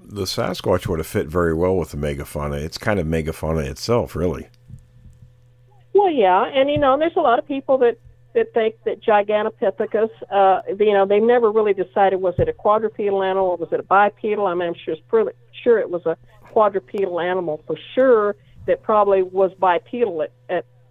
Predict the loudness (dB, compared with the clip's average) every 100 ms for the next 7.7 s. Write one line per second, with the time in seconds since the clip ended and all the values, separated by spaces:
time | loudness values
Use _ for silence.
0 | -2 0 0 -2 0 2 2 2 0 0
1 | -6 -2 2 2 0 -4 -6 0 2 2
2 | 0 0 0 2 0 0 -2 -6 -4 -6
3 | -4 2 2 4 2 0 2 2 2 _
4 | _ _ -2 2 2 2 -4 _ _ -4
5 | 2 2 0 -2 0 2 2 -2 -6 _
6 | _ _ 0 0 0 -2 0 2 2 0
7 | -2 -6 -2 -2 -2 -6